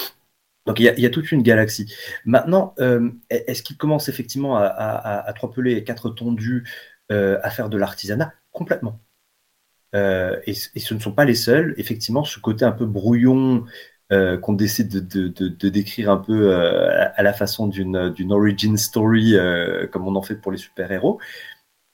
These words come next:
euh, il, il y a des ra-, des, des, des, des, des parts de vrai. Euh, mais c'est, c'est ce qui fait le charme de cette série, c'est-à-dire qu'en fait, <laughs> dans, dans, dans tout ce qu'elle raconte, il y a des éléments de vérité,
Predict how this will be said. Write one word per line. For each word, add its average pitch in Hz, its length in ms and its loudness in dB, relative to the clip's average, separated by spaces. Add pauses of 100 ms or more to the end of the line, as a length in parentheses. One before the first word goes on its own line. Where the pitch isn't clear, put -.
euh, 90 480 -2 (720)
il, 101 240 -6
il 117 80 -8
y 135 100 4
a 175 60 4
des 117 140 0
ra-, 95 180 -2
des, 104 220 -2
des, 92 160 -6
des, 98 200 -8
des, - 320 -14
des 101 100 -4
parts 110 220 0
de 120 80 2
vrai. 160 300 2 (360)
Euh, 101 200 4
mais 110 100 6
c'est, 110 180 -2
c'est - 240 -2
ce - 80 -4
qui - 100 -8
fait - 120 0
le 117 120 6
charme 107 240 6
de 95 80 2
cette - 200 -4
série, 165 260 2
c'est-à-dire 98 500 -2
qu'en 101 120 -4
fait, - 460 -8 (280)
<laughs> - 280 -16
dans, 107 180 0
dans, 104 240 0
dans 104 140 -2
tout 170 120 -8
ce - 100 -12
qu'elle 110 140 2
raconte, 110 460 -6
il 113 100 -6
y 104 40 2
a 101 40 0
des 110 260 2
éléments 127 280 2
de 104 140 -4
vérité, 98 560 -4